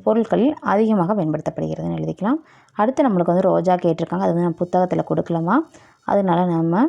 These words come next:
நான் ஒரு விடை கொடுக்குறேன் பாருங்க. அதாவது இந்த மாதிரி எழுதிக்கலாம். மல்லிகை, ரோஜாவுக்கு, மல்லிகைக்கு இங்கிட்டு பாயிண்ட் இருக்கு. ரோஜாவுக்கு வந்து வாசனை திரவியங்கள், வாசனை சோப்பு,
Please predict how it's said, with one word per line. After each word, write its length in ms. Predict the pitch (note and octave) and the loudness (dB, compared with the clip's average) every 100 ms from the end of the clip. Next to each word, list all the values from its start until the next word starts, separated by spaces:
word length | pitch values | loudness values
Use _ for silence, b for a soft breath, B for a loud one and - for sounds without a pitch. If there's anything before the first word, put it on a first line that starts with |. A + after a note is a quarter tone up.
| F4 | -2
நான் 220 | F#3 E3+ D#3 | -8 -2 0
ஒரு 80 | |
விடை 200 | D#3 D#3+ F3 | 2 0 0
கொடுக்குறேன் 460 | E3 E3 E3 A#3+ F#3 | -2 -2 -2 -2 -4
பாருங்க. 260 | C#3+ D#3 - b b _ _ _ | -8 -14 -16 b b _ _ _
அதாவது 200 | G3 F#3+ F3+ | 0 2 2
இந்த 140 | E3+ | 2
மாதிரி 260 | E3 E3 E3+ | 2 2 0
எழுதிக்கலாம். 420 | E3 D#3 D#3 D#3 D#3+ | 0 -2 -2 0 2
மல்லிகை, 340 | D#3+ E3+ E3+ | 2 2 2
ரோஜாவுக்கு, 480 | E3+ D#3+ D#3+ D#3+ D#3+ G3+ | 2 2 2 0 0 0
மல்லிகைக்கு 400 | E3 F3 F3 E3 | 0 0 0 0
இங்கிட்டு 240 | D#3+ E3 E3 | -2 -2 -4
பாயிண்ட் 280 | E3 E3 D#3+ | -4 -4 -6
இருக்கு. 200 | D#3+ B3+ D4+ b b b b G3 | -4 -4 -4 b b b b 0
ரோஜாவுக்கு 420 | G#3 G#3+ G3 F3+ | 2 4 2 2
வந்து 120 | A3 | 2
வாசனை 420 | F#3 F3+ G3 F#3 | 2 2 4 2
திரவியங்கள், 480 | F3 E3 E3 G3 G#3 | 4 2 2 2 2
வாசனை 300 | E3 E3+ E3+ | 2 0 -2
சோப்பு, 300 | F3+ D#3+ | 0 -2